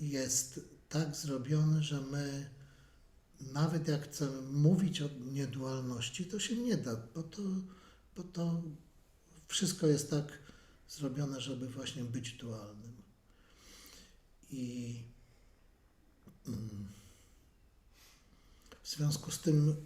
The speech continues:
my, nawet jak mamy takie, przepraszam, takie doświadczenia, właśnie, nawet jak mamy takie doświadczenia na co dzień, że, że wychodzimy poza tę dualność, to strasznie jest łatwo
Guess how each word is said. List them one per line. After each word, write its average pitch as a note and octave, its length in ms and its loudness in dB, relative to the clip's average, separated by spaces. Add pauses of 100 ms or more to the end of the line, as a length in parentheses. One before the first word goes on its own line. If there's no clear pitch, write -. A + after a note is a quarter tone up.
my, C#3+ 500 4 (360)
nawet D3+ 280 2
jak D#3+ 160 2
mamy G3 300 10
takie, D3 300 4
przepraszam, C3 560 -6
takie C3+ 300 0
doświadczenia, C3+ 800 -2 (1900)
właśnie, B2 680 2 (1160)
nawet D3+ 320 10
jak F3+ 160 6
mamy E3 200 10
takie E3 280 4
doświadczenia D3+ 580 4
na C#3 140 0
co - 260 2
dzień, A2 320 -2
że, A#2 400 -2 (500)
że - 160 0
wychodzimy C#3+ 600 4
poza A#2+ 300 -2
tę A2+ 220 -4
dualność, G#2 920 -6
to D3+ 300 -6
strasznie E3 800 0
jest D3 260 2
łatwo C#3 600 -4